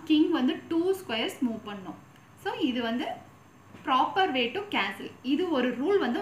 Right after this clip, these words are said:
உங்களுக்கு வந்து கரெக்டா இருந்தாதான் நீங்க வந்து கேசல் பண்ண முடியும். அதாவது உங்களுக்கு இந்த இடையில இருக்கக்கூடிய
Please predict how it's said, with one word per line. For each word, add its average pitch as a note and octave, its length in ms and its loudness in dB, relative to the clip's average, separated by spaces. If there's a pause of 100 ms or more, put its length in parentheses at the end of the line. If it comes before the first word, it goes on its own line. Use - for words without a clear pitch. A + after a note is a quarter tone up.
உங்களுக்கு G#3+ 360 -2
வந்து A3+ 180 -6 (460)
கரெக்டா C#4 340 6 (200)
இருந்தாதான் D#4 600 6
நீங்க B3 180 0 (100)
வந்து G#3+ 200 -4 (220)
கேசல் A#3+ 400 0
பண்ண A3 140 -2 (100)
முடியும். G3+ 260 -4 (220)
அதாவது A3 380 0 (280)
உங்களுக்கு A#3+ 460 -2 (540)
இந்த C4 180 4 (560)
இடையில B3+ 300 0
இருக்கக்கூடிய A3+ 420 -4